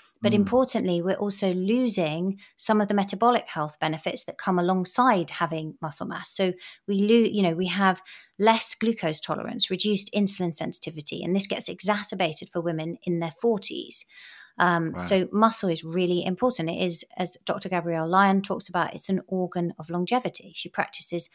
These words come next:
Speaker 1: muscle-centric medicine. And I think in her latest book, she makes a really good case for the fact that when we go into our doctor, why are they not asking, they're running all these different tests, but why are they not asking, "What's your muscle mass like?"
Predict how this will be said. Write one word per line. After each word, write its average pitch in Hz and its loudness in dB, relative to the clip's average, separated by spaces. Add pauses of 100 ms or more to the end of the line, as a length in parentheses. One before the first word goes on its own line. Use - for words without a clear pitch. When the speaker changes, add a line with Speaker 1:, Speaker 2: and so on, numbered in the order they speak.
(260)
Speaker 1:
muscle-centric - -4
medicine. 190 0
And 160 -6
I - -4
think 202 0 (260)
in 190 2
her 196 2
latest 214 4
book, 220 -2
she - -2
makes 180 -2
a 185 -4
really 190 0
good 180 -2
case 247 -2
for 180 -8
the 165 -4
fact - -6 (400)
that - -2
when 214 6
we 240 6
go 208 4
into 190 2
our 165 2
doctor, - -2 (260)
why 226 8
are 277 2
they 262 4
not 214 4
asking, 202 2
they're 170 0
running 220 4
all 233 4
these 202 -2
different - -6
tests, - -2 (500)
but 190 -2
why 226 8
are 247 6
they 240 4
not 226 4
asking, 170 -2 (220)
"What's 196 0
your 214 0
muscle 220 -2
mass 147 -6
like?" - -12